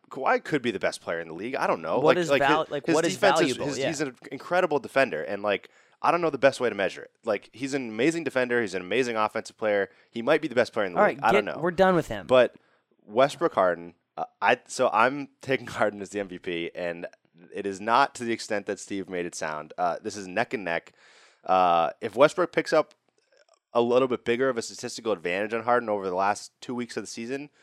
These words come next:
Speaker 1: then I might end up flipping to Westbrook. It's that close. Um, but I don't,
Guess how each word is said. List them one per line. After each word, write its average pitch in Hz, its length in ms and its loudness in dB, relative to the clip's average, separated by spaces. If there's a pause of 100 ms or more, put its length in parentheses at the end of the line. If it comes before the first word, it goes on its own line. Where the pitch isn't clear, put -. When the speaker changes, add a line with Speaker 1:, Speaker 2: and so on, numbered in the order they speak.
(260)
Speaker 1:
then 110 160 4
I 107 100 4
might 113 300 2
end 113 160 0
up 110 100 0
flipping 120 360 -2
to 104 100 -8
Westbrook. - 360 0
It's 80 120 -14
that 104 200 2
close. 80 420 -6 (360)
Um, 90 440 0 (100)
but 113 100 2
I 107 120 2
don't, 131 340 0